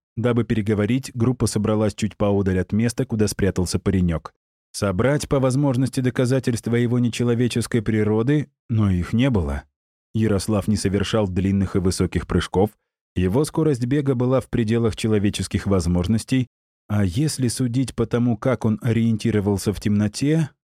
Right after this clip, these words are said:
вот тут встал вопрос. Но на его защиту было сказано следующее. «Он живет же здесь, знает каждый уголок, это элементарно». Слова одного из членов группы заставили остальных задуматься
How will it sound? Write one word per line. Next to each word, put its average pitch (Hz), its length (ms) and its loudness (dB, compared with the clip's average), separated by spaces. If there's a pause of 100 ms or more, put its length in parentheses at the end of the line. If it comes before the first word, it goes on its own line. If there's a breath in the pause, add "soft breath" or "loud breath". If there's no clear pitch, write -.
(120)
вот 95 480 0
тут 92 240 0
встал 87 400 -2
вопрос. 82 720 -2 (600)
Но 110 120 0
на 151 160 2
его 156 200 2
защиту 147 400 0
было 127 220 2
сказано 113 460 0
следующее. 85 720 -2 (340)
«Он 156 220 2
живет 175 420 2
же 98 140 2
здесь, 87 400 -2 (140)
знает 156 440 0
каждый 143 300 0
уголок, 143 560 0 (100)
это 151 200 0
элементарно». 147 720 0 (680)
Слова 104 420 0
одного 135 340 2
из 120 80 0
членов 117 440 0
группы 117 360 0
заставили 98 540 0
остальных 95 560 0
задуматься 113 680 0